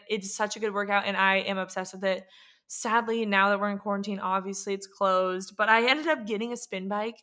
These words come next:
for my apartment, because of burn cycle. Um, thankfully, right when this quarantine started. So I, so it got shipped right away, and now I have a spin bike in my apartment, and I use it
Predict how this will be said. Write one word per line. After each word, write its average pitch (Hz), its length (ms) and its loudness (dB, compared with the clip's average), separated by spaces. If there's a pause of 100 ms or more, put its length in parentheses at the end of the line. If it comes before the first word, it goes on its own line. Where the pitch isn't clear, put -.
for 220 140 -8
my 208 120 2
apartment, 196 600 -2 (520)
because 214 640 2
of 214 260 2
burn 220 320 2
cycle. 262 600 0
Um, 185 480 0
thankfully, 208 680 -2 (600)
right 208 240 6
when 202 120 -2
this 196 100 -4
quarantine 190 380 -6
started. 175 520 -4 (360)
So 180 520 2
I, 175 720 0 (300)
so 208 160 -4
it 185 40 -2
got 185 160 2
shipped 202 280 -2
right 190 160 6
away, 190 440 4
and 185 320 0
now 190 140 2
I 208 60 2
have 220 100 -4
a 233 60 -2
spin 320 180 -8
bike 262 180 -2
in 220 60 -4
my 214 80 4
apartment, 214 460 0
and 196 120 2
I 196 80 2
use 196 280 -4
it 208 240 0